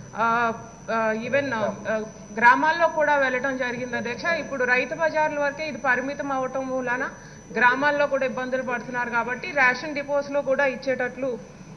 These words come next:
తీసుకుంటే మంచిది, అధ్యక్ష. అలాగే కొన్ని చోట్ల కన్-, వాలంటీర్స్ కూడా ఈ బాధ్యతలు అప్పచెప్తే చాలా వరకు ఇప్పుడు వృద్ధులు కానీ, ఇప్పుడు,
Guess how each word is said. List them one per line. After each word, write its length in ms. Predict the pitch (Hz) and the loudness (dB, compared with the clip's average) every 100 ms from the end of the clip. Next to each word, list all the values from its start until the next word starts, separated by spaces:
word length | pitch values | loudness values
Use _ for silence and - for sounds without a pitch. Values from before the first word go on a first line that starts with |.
| - | -10
తీసుకుంటే 440 | 262 247 285 269 269 | -8 -4 -2 2 2
మంచిది, 360 | 247 233 247 | 2 -2 -2
అధ్యక్ష. 260 | 233 240 233 330 453 - - - - - | -2 -4 -4 -6 -6 -10 -14 -16 -14 -2
అలాగే 480 | 226 247 269 254 - - - - - - - - - - - | 2 4 4 2 0 -10 -18 -18 -18 -16 -16 -18 -20 -8 2
కొన్ని 200 | 294 311 | 4 4
చోట్ల 340 | 320 311 320 | 4 4 4
కన్-, 240 | 311 285 254 208 | 2 0 -2 0
వాలంటీర్స్ 800 | 254 285 311 330 320 320 - 302 | 2 2 0 4 6 4 -2 -2
కూడా 400 | 302 311 285 - - 220 | 4 6 4 2 -10 -8
ఈ 60 | 233 | 0
బాధ్యతలు 500 | 240 254 254 302 269 | 6 6 6 2 0
అప్పచెప్తే 800 | - - 277 - 285 233 - - - - - - - - - - - - - - | 0 -2 -4 0 0 0 -2 -10 -16 -18 -16 -18 -18 -18 -18 -16 -18 -18 -12 2
చాలా 220 | 254 277 | 4 4
వరకు 340 | 294 294 302 320 | 4 2 0 -4
ఇప్పుడు 220 | 240 262 | -4 -4
వృద్ధులు 460 | 247 294 233 311 | -4 -4 -4 -2
కానీ, 320 | 311 294 285 294 | 2 4 2 0
ఇప్పుడు, 680 | 285 285 277 277 269 262 | -2 -4 -4 -2 -2 -4